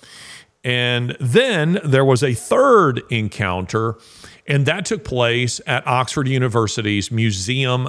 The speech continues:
of Natural History. And I chose Oxford Museum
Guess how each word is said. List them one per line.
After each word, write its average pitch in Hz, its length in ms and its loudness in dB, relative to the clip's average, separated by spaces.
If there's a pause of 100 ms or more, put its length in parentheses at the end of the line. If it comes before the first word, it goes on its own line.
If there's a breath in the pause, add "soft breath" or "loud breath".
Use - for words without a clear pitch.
of 110 100 0
Natural 107 360 -2
History. 123 400 -2
And 104 80 -2
I 107 100 -2
chose 190 720 -2 (440 loud breath)
Oxford 175 420 0
Museum 120 760 0